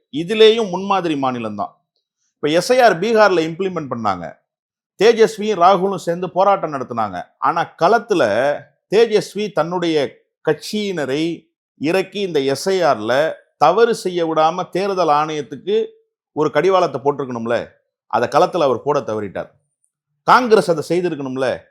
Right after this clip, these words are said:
அதை செய்ய காங்கிரஸ் தவறிடுச்சு. ஆனா, இன்னைக்கு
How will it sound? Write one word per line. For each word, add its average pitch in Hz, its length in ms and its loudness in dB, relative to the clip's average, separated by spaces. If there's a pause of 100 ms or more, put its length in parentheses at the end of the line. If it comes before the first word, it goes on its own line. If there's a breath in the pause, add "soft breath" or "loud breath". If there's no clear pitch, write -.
(300)
அதை 117 180 -2
செய்ய 151 260 -2
காங்கிரஸ் 139 460 -4
தவறிடுச்சு. 107 380 -8 (160)
ஆனா, 131 240 0
இன்னைக்கு 131 760 -8